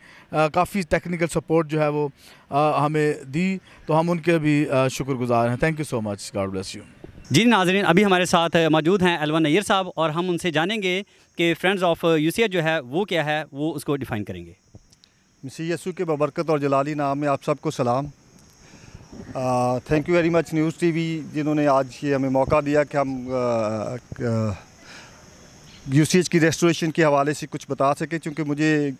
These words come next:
Speaker 3: ब-, अ, Friends of यूसीएच के हवाले से, अ, बताने के लिए कहा गया। तो Friends of यूसीएच इस तरह से कि दो हज़ार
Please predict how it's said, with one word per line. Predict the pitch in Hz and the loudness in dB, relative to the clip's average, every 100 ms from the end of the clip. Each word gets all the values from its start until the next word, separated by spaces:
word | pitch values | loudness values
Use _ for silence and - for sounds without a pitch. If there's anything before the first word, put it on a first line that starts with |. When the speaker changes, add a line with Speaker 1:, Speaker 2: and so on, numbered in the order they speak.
| 135 | 0
Speaker 3:
ब-, | 127 123 120 113 120 - - - | 2 4 2 2 0 -2 -12 -8
अ, | 131 113 _ - - - | -8 -8 _ -20 -20 -2
Friends | 151 160 165 151 | 2 4 2 0
of | |
यूसीएच | 151 147 175 - | -2 0 -2 0
के | 165 | 2
हवाले | 143 135 139 | 4 4 0
से, | 156 147 | 0 -2
अ, | 139 - - - - - - 127 123 123 120 | -2 -10 -20 -20 -20 -20 -8 0 4 4 2
बताने | 117 131 127 139 | 0 0 2 0
के | 151 | 0
लिए | 143 | -2
कहा | 127 147 | 2 2
गया। | 147 151 | 4 2
तो | 151 | 0
Friends | - 160 165 175 | -2 0 0 -2
of | - | -4
यूसीएच | 160 160 190 175 | -8 -2 -4 -2
इस | 175 | -2
तरह | - 180 | 2 0
से | 180 | 0
कि | 170 | -8
दो | 160 170 | 0 2
हज़ार | 175 170 | 4 2